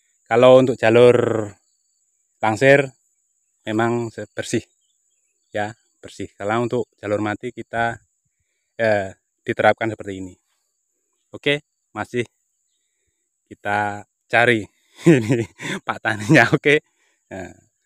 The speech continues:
bagaimana sistem? Nah, kita perlu belajar dari beliau, oke?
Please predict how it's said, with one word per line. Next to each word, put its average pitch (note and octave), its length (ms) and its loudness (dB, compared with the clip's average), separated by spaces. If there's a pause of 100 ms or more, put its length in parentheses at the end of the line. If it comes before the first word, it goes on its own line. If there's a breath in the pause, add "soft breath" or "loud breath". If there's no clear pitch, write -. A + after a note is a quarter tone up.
(180)
bagaimana G#2 480 -4
sistem? B2+ 600 -4 (120)
Nah, G2+ 240 -6 (200)
kita A#2+ 200 -6
perlu A2 240 -6
belajar G#2 380 -4
dari - 180 -14
beliau, F#2 400 -14
oke? - 360 2